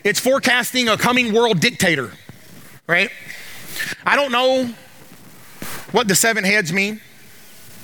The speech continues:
I don't know what the, the, so-, some, some say that, that it, it was referring to an assassination where, where, you know, the world,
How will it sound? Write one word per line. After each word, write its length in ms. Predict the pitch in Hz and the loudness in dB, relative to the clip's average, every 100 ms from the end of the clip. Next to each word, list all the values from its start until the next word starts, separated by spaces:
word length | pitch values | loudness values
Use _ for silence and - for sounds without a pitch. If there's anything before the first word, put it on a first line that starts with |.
| - - - - - - - - - - - | -18 -18 -16 -14 -14 -12 -8 -6 -6 -6 -2
I 120 | 208 | 0
don't 100 | 240 | 2
know 140 | 240 | 2
what 280 | 233 233 226 - - 196 175 - | 2 2 0 -6 -12 -8 -8 -2
the, 400 | 196 185 165 151 - - - - | 2 2 2 -4 -18 -20 -20 -2
the, 300 | 170 180 170 - - - - - - - - - | 2 4 2 -6 -18 -16 -16 -16 -12 -10 -10 -4
so-, 180 | - 240 | -2 0
some, 240 | - 277 302 - - - | 2 2 2 -4 -10 -2
some 240 | 262 285 | 0 2
say 200 | 254 254 | 2 2
that, 280 | 220 220 185 | 2 2 2
that 200 | 202 214 - - - | 2 2 -2 -20 -4
it, 220 | 226 226 220 | -2 0 0
it 120 | 262 | 0
was 140 | 226 | -2
referring 340 | 208 240 254 233 | 0 4 4 4
to 240 | 240 214 - - - | 2 2 -2 -8 -2
an 120 | 220 | 0
assassination 760 | 208 247 220 220 226 - 233 208 | 4 2 2 0 2 2 2 4
where, 280 | 208 185 - - - | 2 2 -4 -20 -2
where, 360 | 208 208 202 - | 2 4 2 -4
you 260 | - - 220 | -14 -2 2
know, 140 | 220 | 4
the 100 | 190 | 2
world, 300 | 196 - 226 | 4 4 2